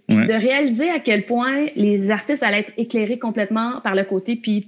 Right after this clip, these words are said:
Speaker 1: par le, un peu le dessus.
Speaker 2: Ouais, ouais. Puis par les quatre mâts, en fait, hein. C'est, c'est ça le
Speaker 1: Exact.
Speaker 2: Ben ouais.
Speaker 1: Puis de comprendre,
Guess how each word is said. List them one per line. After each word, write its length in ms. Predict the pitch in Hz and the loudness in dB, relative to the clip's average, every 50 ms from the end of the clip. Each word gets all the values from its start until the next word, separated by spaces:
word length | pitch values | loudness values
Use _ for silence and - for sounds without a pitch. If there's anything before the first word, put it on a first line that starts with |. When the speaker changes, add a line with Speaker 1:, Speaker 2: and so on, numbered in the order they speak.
| - _ | -6 _
Speaker 1:
par 400 | 208 190 196 196 190 - 202 196 | 0 0 0 0 -4 -8 -10 -6
le, 220 | - 202 196 180 180 | -2 0 0 0 0
un 100 | 180 175 | 0 0
peu 140 | 180 220 | 0 0
le 160 | 220 202 190 185 | 2 2 2 0
dessus. 720 | 170 165 196 185 180 180 - - - - - 254 269 349 - | 0 0 0 0 0 0 -2 -6 -8 -6 -4 -2 -2 0 2
Speaker 2:
Ouais, 320 | - 208 - 104 104 107 | 2 4 4 4 4 4
ouais. 320 | 107 110 120 123 120 120 107 | 4 4 4 4 4 4 2
Puis 120 | - - | 0 0
par 120 | - 117 104 | 2 4 4
les 200 | 107 98 95 95 | 6 4 4 4
quatre 200 | 87 - 90 104 | 2 0 2 2
mâts, 300 | 104 101 98 101 92 107 - | 2 4 4 4 2 2 2
en 60 | 123 | 0
fait, 320 | - - 101 90 - - | 0 0 -2 -2 0 0
hein. 180 | - 107 139 156 - | 0 2 2 0 -2
C'est, 160 | - - 107 98 | -4 -4 -4 -2
c'est 140 | 85 92 | 0 0
ça 160 | 90 - 107 101 | 2 2 2 2
le 120 | 98 90 | 4 2
Speaker 1:
Exact. 120 | 87 85 82 - - - - - - | 2 0 0 -2 -6 -10 -10 -8 -2
Speaker 2:
Ben 220 | 104 101 90 87 180 | 0 0 2 2 2
ouais. 80 | 190 202 | 2 2
Speaker 1:
Puis 80 | 202 | 2
de 120 | 190 196 196 | 2 0 2
comprendre, 800 | - 233 208 196 196 - - 208 214 226 240 254 240 214 - | 2 0 0 0 -2 -2 -2 -2 0 0 0 0 0 0 -2